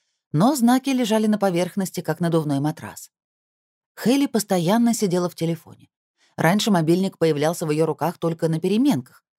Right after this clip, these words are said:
потому что учителя в Хилл-хаус очень строго относились к гаджетам на уроках. У Хейли никогда не набиралось столько смелости, чтобы нарушить эти правила.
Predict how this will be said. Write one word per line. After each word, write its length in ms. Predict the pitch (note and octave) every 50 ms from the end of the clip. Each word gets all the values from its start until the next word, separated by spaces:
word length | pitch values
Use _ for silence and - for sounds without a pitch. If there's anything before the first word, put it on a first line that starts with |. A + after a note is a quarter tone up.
| _ _ _ _
потому 260 | - - D#3 D3+ D#3
что 180 | C#3+ - - C#3+
учителя 540 | C#3 C3 - C3+ - C#3+ C3+ C3+ D3 E3+ F#3
в 80 | -
Хилл-хаус 640 | - - - E3+ E3 D#3+ - D#3 D#3 F3 G#3 G3+ -
очень 280 | E3+ E3+ - - G#3+ G#3
строго 340 | - - A3 F#3+ F3+ G3+
относились 480 | A3+ - A#3+ B3+ - - D#3+ C#3 C3 C3+
к 20 |
гаджетам 460 | C#3 D3+ C3+ B2+ C3+ B2+ - C3 B2+ C3+
на 100 | C#3+ D3+
уроках. 460 | D3 B2+ G#2 - - - - _ _ _ _ _ _ _ _ _ _ _ _ _ _
У 100 | - E3
Хейли 300 | - - G#3 G3+ G3 F3
никогда 420 | E3+ F3 F3 - F3 F#3 G3+ A#3+ A3+
не 100 | F#3 D#3+
набиралось 480 | D3+ C#3+ C#3 D#3+ E3 D#3+ D3 D3 C#3+
столько 320 | - - D#3 C#3+ C3 - D3+
смелости, 560 | - F#3+ A3 A3+ F#3 D#3+ - - D3+ C3+ - _ _ _ _
чтобы 260 | - - - F3+ F#3+
нарушить 400 | G3 A#3 A#3 A3 D#3+ - - -
эти 100 | B2+ D#3
правила. 440 | D#3+ D#3+ D#3 C#3+ A2 G2+ G#2 - _